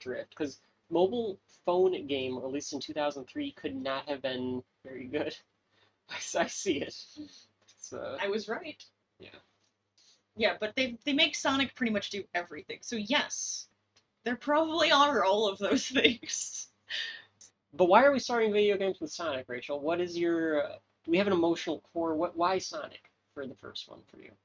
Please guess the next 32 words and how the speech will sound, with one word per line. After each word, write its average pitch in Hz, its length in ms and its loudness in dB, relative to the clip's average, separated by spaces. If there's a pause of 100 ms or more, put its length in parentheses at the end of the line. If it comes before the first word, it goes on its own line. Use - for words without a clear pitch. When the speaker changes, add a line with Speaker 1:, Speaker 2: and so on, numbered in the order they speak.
(360)
Speaker 1:
History 170 480 -2
for - 160 -2
you 294 80 2
Speaker 2:
Well, 277 160 0
Speaker 1:
with - 100 -6
Sonic. - 380 -8 (880)
Speaker 2:
I 254 60 2
guess 262 300 -2
it's 415 180 -2
just, 233 160 -6
like, 202 160 -2
growing 202 360 -2
up, 262 200 -2 (480)
this 214 240 -2
was, 220 180 -4
like, 208 160 0
a 202 100 -2
game 202 300 0
you 214 200 2
and 202 60 0
I 202 120 2
would 196 180 -6
play 330 180 -2
together - 460 -6 (380)
on 185 240 -4
the 220 60 -2
Sega 269 300 -4
Genesis. - 800 -8
Speaker 1:
Yeah. 151 100 -6 (200)
Speaker 2:
And 202 240 -4 (380)
the 196 140 -2
music 233 580 0